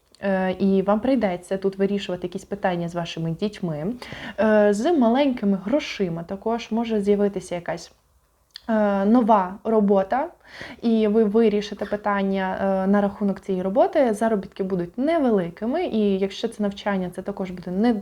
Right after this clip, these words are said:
сильно дороге навчання, але воно в результаті, воно буде приносити вам гроші, так? Оце навчання, куди ви йдете, потім, о, обов'язково не, м, е, прокрастинацію якусь проходити, а взятися за цю справу і зразу її вкладати, і одразу,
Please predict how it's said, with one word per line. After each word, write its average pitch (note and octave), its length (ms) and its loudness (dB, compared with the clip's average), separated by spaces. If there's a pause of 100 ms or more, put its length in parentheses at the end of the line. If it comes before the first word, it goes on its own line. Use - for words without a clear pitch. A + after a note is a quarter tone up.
сильно E3+ 400 -4
дороге F3 360 -4
навчання, A3 800 -2 (400)
але A3 440 4
воно A3+ 500 2
в G#3 160 4
результаті, B3+ 580 -2
воно G#3 120 2
буде G3+ 140 0
приносити A3 520 -2
вам A3 180 0
гроші, A3 600 2
так? B3+ 260 4
Оце G3+ 180 -8
навчання, G#3 380 -2
куди G3+ 140 -4
ви G3 100 -4
йдете, B3 460 0 (380)
потім, B3 380 0
о, G#3+ 80 0
обов'язково A3 880 2
не, C#4+ 260 4 (220)
м, G3+ 220 2 (260)
е, G3+ 160 2
прокрастинацію G#3+ 840 2
якусь G3+ 160 -4
проходити, G#3+ 720 0
а A3 460 6
взятися G#3 600 2
за F#3 100 -2
цю F#3 160 -8
справу A#3 500 -2
і G#3+ 120 -6
зразу G#3+ 340 -2
її G3+ 120 0
вкладати, G3 600 -2
і G3+ 180 -2
одразу, G3 520 -2